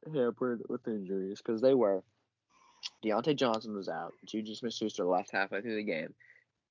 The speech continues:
Chase Claypool left early and then came back. They were already missing, uh, starting offensive linemen. Um, defensively, T J Watt didn't play. Uh, Joe Hayden was all banged up. Alex Highsmith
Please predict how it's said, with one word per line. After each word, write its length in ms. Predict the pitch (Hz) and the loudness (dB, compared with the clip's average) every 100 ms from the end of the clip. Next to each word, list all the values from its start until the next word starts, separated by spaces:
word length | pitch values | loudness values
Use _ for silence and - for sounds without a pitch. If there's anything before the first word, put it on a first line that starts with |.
| _ _ | _ _
Chase 260 | - 117 120 | -4 -2 0
Claypool 420 | - 127 127 113 | 2 2 2 2
left 300 | 107 110 - | 4 2 -2
early 380 | - 113 110 110 | -4 -2 0 0
and 100 | 107 | -2
then 140 | 104 104 | -8 -8
came 200 | 104 92 | -10 -2
back. 280 | 113 120 - _ | 0 0 -4 _
They 60 | 110 | -8
were 140 | 85 | -2
already 300 | 90 113 110 | 0 0 -2
missing, 440 | 104 104 98 87 90 - | -4 -8 -10 -12 -14 -16
uh, 100 | 78 | -16
starting 280 | - 101 95 | -6 -4 -2
offensive 400 | 92 - - 95 | -4 -6 -14 -10
linemen. 400 | 87 85 87 90 - _ _ _ _ - | -8 -6 -8 -10 -14 _ _ _ _ -6
Um, 260 | 95 92 | -2 -2
defensively, 600 | 92 104 110 107 107 101 | -2 -2 -2 -2 4 4
T 200 | 101 117 | 4 -2
J 140 | 101 101 | 0 2
Watt 280 | 95 98 - | 4 2 2
didn't 300 | 95 78 95 | -2 -2 -6
play. 460 | 98 87 85 87 _ _ | -4 -2 -2 -6 _ _
Uh, 140 | 90 82 | -6 -6
Joe 220 | - 90 | 0 0
Hayden 380 | 104 92 90 92 | 2 -2 -4 -6
was 100 | 92 | -4
all 240 | 90 87 | -2 -2
banged 420 | 87 87 85 87 82 | -2 -2 -4 -4 -4
up. 220 | 80 78 | -4 -2
Alex 280 | 85 95 - | -2 -2 -2
Highsmith 420 | 92 90 - 82 | -4 -4 -6 -10